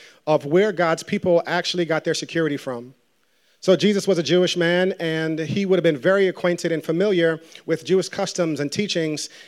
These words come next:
And there was always, all throughout antiquity, all throughout the Old Testament,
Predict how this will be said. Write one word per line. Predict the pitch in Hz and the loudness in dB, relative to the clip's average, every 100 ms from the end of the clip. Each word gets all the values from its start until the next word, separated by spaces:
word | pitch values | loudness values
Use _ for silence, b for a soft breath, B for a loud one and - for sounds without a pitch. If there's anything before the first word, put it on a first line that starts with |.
| B | B
And | 165 | 2
there | 190 | 6
was | 220 | 6
always, | 175 170 208 185 156 143 | 6 2 4 4 2 0
all | - 190 202 | 2 2 2
throughout | 208 202 190 175 | 2 4 2 2
antiquity, | 165 - 202 170 151 | -2 0 -2 0 0
all | 160 196 | 2 2
throughout | 196 196 175 | 4 2 2
the | |
Old | 160 170 165 | 2 2 2
Testament, | 185 180 165 147 143 | -4 -2 -2 -2 -4